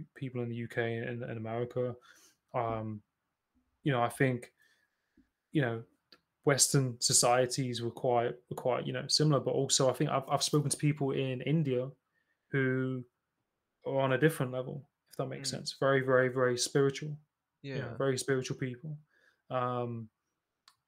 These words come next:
Speaker 1: so, yeah, I think that's a really good question. It's quite a hard question. <laughs>
Speaker 2: Yeah, it is a hard question 'cause I'm sure you're, like, trying to think back to all the people have
Speaker 1: Yeah.
Speaker 2: you, eh,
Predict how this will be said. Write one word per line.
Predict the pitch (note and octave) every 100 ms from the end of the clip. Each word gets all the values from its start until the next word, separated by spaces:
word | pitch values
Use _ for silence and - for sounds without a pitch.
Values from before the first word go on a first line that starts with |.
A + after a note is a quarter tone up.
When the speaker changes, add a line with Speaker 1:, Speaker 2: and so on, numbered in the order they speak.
| _ _ _ _ _ _ _ _ _ _ -
Speaker 1:
so, | - C#3+
yeah, | C3+ F3+ -
I |
think | - F#3 - - _ _ _ _ _ _
that's | D3
a | F3+
really | G3+
good | E3
question. | - F3 -
It's | A2+
quite | G#3 C3+
a |
hard | B2+ D#3
question. | - A#2+ - A#2+ - _
<laughs> | - - - D3+
Speaker 2:
Yeah, | D#3
it | C#3+
is | D#3+ E3
a | C3
hard | A2 A2+
question | - A2+ - A2
'cause | C3 A#2+
I'm | A#2+ B2
sure | - - C#3+
you're, | C3+
like, | B2+ A#2+
trying | - C3 B2
to |
think | - B2+ -
back | A#2+ A#2+ -
to |
all | A#2+ B2
the | B2
people | A#2 B2+ B2+
have | C3+ B2+ A2
Speaker 1:
Yeah. |
Speaker 2:
you, | A#2
eh, | D#2